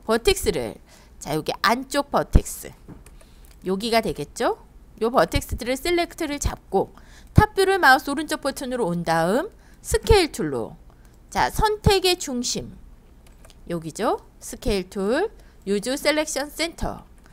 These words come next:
선택의 중심에서 X축으로 안으로 살짝만 넣어줬더니만, 오, 예쁘게 이 안쪽의 모습의 형태가 갖춰지네요. 뭐, 마무리 됐는데요? 뭐, 더 이상 만질 거 없겠네요?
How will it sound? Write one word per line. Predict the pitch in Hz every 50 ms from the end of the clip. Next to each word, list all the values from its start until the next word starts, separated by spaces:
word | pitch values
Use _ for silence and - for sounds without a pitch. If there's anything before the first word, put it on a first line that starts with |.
| - - - -
선택의 | - - 415 403 392 - 427 294 339 349
중심에서 | - 277 214 202 - 240 233 233 233 226 - 190 175 190 165 - -
X축으로 | - 190 233 233 - 339 302 - - 349 311 - 311 294 311
안으로 | - 196 190 196 214 220 226 226 240
살짝만 | 262 - 339 339 349 349 349 - 330 339 330 311 311 311 311 262
넣어줬더니만, | 170 143 151 - 226 220 - 185 170 151 139 156 180 190 160 - - - - - - - - - -
오, | 202 233 262 285 294 285 240 175 160 143 123 - - - - - - - - - -
예쁘게 | 226 285 - - 392 349 - 240 220 240 240 240
이 | - 202 233 214
안쪽의 | 147 180 208 214 - 269 240 262 247
모습의 | 220 160 147 - - 202 233
형태가 | 302 311 320 - - 202 196 208 226
갖춰지네요. | 226 - - 165 165 - - 311 277 269 - - 147 131 208 190 151 147 160 160 156 156 170 - - - - - - - - - - - - - - - - - - - -
뭐, | 214 254 269 247 214 - - -
마무리 | 175 226 262 294 311 302
됐는데요? | 294 339 247 247 277 294 269 254 262 302 330 - - - - - - - - - - - -
뭐, | - 196
더 | 202 269 285
이상 | 294 330 294
만질 | 254 220 220 208 - -
거 | - 185
없겠네요? | 175 - - 220 214 202 196 220 294 415